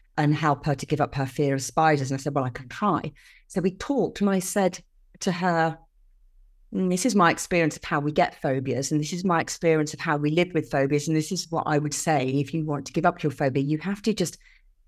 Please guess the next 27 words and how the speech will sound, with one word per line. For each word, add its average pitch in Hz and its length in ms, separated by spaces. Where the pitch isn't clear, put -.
give 208 140
it 151 240
up, - 360
you 190 120
know." 160 220
But - 340
I 180 60
said 196 260
to 180 80
her, 170 240
"You 269 140
have 311 200
to - 100
be 208 120
ready. 202 480
And 180 180
I'm 330 220
gonna 254 180
ask 277 320
you 202 120
now, 160 580
is 302 160
there 440 120
something 339 420
about 294 320
your 262 160
phobia 214 680